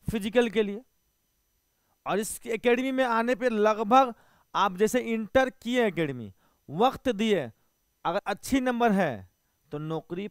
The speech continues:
पक्की है, ये हमारी जिम्मेवारी है, ये बातें नहीं काम है हमारी। पिछले बार आप जाकर चेक करो, हमारे रिजल्ट जाकर चेक करो,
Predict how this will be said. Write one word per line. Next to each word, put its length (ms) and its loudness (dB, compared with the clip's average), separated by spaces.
पक्की 420 -12
है, 160 -4
ये 100 -6
हमारी 560 -6
जिम्मेवारी 600 -8
है, 180 -18
ये 100 -6
बातें 400 2
नहीं 220 0
काम 240 0
है 60 0
हमारी। 380 -6
पिछले 280 0
बार 240 4
आप 200 -2
जाकर 240 0
चेक 220 -8
करो, 260 -4
हमारे 580 -2
रिजल्ट 340 6
जाकर 220 2
चेक 220 -8
करो, 220 -14